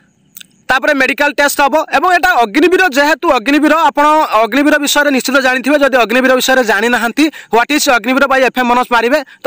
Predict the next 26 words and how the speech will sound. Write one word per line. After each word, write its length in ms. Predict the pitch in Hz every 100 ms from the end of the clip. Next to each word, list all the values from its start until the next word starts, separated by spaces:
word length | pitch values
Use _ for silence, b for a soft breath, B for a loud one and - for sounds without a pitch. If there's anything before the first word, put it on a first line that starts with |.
| 233
ଆପଣ 120 | 247 262
ପୁରା 100 | 269
details 340 | 220 214 254 254 240
ଜାଣିପାରିବେ। 400 | 247 247 240 302 B - 262
ଏବଂ 120 | 320 262
ଯେଉଁଟା 240 | 262 302 339
ମୁଁ 80 | 330 311
ଆପଣଙ୍କୁ 240 | 302 320 254
କହିଲି, 320 | 233 269 214 185 B -
ଏଇଟା 160 | 254 302
ହେଉଛି 280 | 302 302 311 320 320 _ -
ଅଗ୍ନି-, 320 | 202 202 247 202
ଆମର 180 | 247 277 269 - 180
army 200 | 214 247
ରାଲିରେ 360 | 269 247 240 254 262 - -
ଓଡ଼ିଶାର 360 | 202 226 247 240 269 - _ _ -
କଟକ, 360 | 190 - 262 - _ _ - - - -
ସମ୍ବଲପୁର 480 | 185 220 220 247 262 B B -
ଏବଂ 140 | 226 339
ଗୋପାଳପୁର 480 | 285 220 240 190 180 - b -
ସମସ୍ତଙ୍କ 440 | 247 269 - 277 247
ପାଇଁ 100 | 269 226
ପ୍ରାୟତଃ 360 | 208 220 226 233 -
same 180 | 208 240
ରହୁଛି। 280 | 240 - 285 B B -
ଯଦି 180 | 220 233